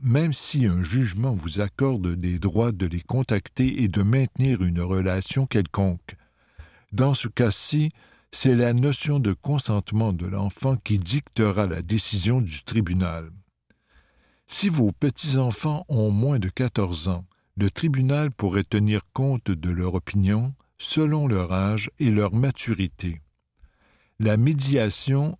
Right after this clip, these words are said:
une solution pour garder contact. La médiation peut être une possibilité moins coûteuse et souvent plus rapide qu'une demande au tribunal.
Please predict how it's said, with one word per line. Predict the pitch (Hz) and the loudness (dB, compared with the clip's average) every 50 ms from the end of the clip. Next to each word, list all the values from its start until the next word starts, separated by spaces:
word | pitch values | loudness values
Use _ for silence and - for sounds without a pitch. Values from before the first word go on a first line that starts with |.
| _ | _
une | 160 120 110 104 104 95 | 0 2 2 4 2 2
solution | - - - 170 165 139 113 104 98 - - 131 135 139 | 0 -2 -2 -2 0 0 0 -2 -2 -2 -2 -2 -2 -2
pour | 131 - - 98 90 | -2 0 -2 -2 -2
garder | 82 82 127 139 127 - - 92 95 90 | -2 -2 -2 -2 -2 -2 -2 -2 -2 -2
contact. | - - 82 80 - - 90 87 87 - _ _ - - - _ _ _ _ _ _ _ _ _ _ _ _ _ - | -2 -6 -8 -8 -10 -10 -10 -10 -10 -12 _ _ -20 -20 -20 _ _ _ _ _ _ _ _ _ _ _ _ _ -2
La | 107 107 107 | 2 2 4
médiation | 120 139 139 135 139 151 160 143 135 - - - 165 170 165 165 165 156 - | 4 4 2 2 2 0 2 2 0 -2 -2 -2 -2 0 0 0 -2 -4 -2
peut | - 123 - - | -2 -2 -2 0
être | 135 139 135 - - - | 0 -2 -2 -2 0 0
une | 98 92 92 | 0 0 0
possibilité | 85 - - 120 - - 117 107 101 95 92 95 82 - - 139 | -2 -2 -2 -2 0 0 0 0 0 0 0 -2 -4 -2 0 0
moins | 143 131 98 98 98 92 | 2 2 4 4 2 2
coûteuse | - _ - 107 - - 135 143 143 139 117 98 | 0 _ -6 -6 -2 0 2 2 2 2 2 0
et | 104 98 | 0 0
souvent | - - 180 170 147 113 120 117 101 | 0 -2 -2 -2 0 0 0 0 -2
plus | - - 101 95 | -2 -2 -2 -2
rapide | 87 95 95 - - 127 123 120 107 - | 0 -2 -6 -4 -2 -2 -2 -2 -2 -6
qu'une | - - 104 101 95 95 95 | -4 -2 0 2 2 2 2
demande | 87 82 117 117 117 120 131 131 120 98 | 0 0 2 2 2 2 2 0 0 0
au | 90 82 | -2 -4
tribunal. | - - - 110 98 87 90 90 92 92 92 92 90 90 | -4 -2 0 0 0 2 0 0 0 -2 -4 -6 -8 -10